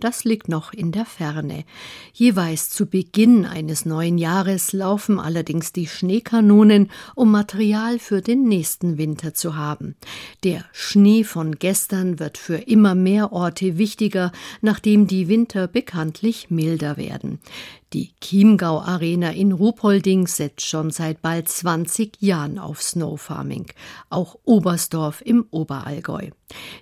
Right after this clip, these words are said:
Die Westallgäuer Gemeinde Scheideck hat sich davon allerdings schon wieder verabschiedet. Was spricht für Schneedepots und wem nutzen sie? Ist Snowfarming eine letzte Rettung für den Wintersport oder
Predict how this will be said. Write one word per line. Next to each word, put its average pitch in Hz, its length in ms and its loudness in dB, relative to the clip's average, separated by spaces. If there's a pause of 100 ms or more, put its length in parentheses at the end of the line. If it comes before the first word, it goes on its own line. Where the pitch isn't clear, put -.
Die 180 300 2
Westallgäuer 175 840 -2
Gemeinde 156 520 -2
Scheideck 156 600 -4
hat 175 200 -8
sich - 180 -8
davon 180 520 -2
allerdings 175 560 -2
schon 175 240 -2
wieder 175 260 -2
verabschiedet. - 840 -6 (400)
Was 208 400 -2
spricht - 440 -8
für 156 220 -4
Schneedepots 175 920 -2
und - 380 -10
wem 190 340 2
nutzen 226 400 2
sie? - 320 -6 (320)
Ist - 320 -2
Snowfarming 170 880 -2
eine 196 220 2
letzte 196 520 0
Rettung 226 440 2
für 160 160 -4
den 143 200 -8
Wintersport 190 720 -2
oder 151 320 -8